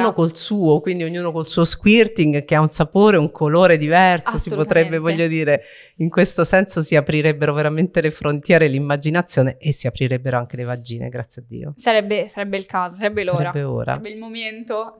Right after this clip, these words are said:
Speaker 2: storico e culturale per farlo. Io prenderei un altro, un altro gadget, ne vedo tanti.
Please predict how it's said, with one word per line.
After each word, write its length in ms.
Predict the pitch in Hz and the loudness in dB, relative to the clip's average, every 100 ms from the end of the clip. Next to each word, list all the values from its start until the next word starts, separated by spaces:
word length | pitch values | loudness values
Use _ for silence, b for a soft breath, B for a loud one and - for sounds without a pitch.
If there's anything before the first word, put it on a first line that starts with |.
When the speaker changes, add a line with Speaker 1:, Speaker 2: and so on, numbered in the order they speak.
| _ | _
Speaker 2:
storico 680 | - - 262 240 233 247 240 | -12 -2 2 4 2 0 -2
e 60 | 240 | -4
culturale 560 | 240 220 233 214 208 | -10 -6 2 4 4
per 120 | 208 208 | 0 -8
farlo. 640 | - 170 175 180 180 - _ b b b b - | -2 -2 -2 -6 -12 -14 _ b b b b 0
Io 380 | 381 311 233 220 | 6 6 6 4
prenderei 420 | 208 208 202 208 | -2 -2 -2 -2
un 80 | 208 | -6
altro, 500 | 214 220 202 196 190 | -6 -6 -6 -6 -8
un 80 | 214 | -12
altro 240 | 208 226 | -12 -6
gadget, 380 | 196 165 170 - | -4 -4 -6 -14
ne 80 | 196 | -12
vedo 160 | 202 | -10
tanti. 680 | 240 190 170 165 - 190 | -6 -6 -6 -10 -6 -6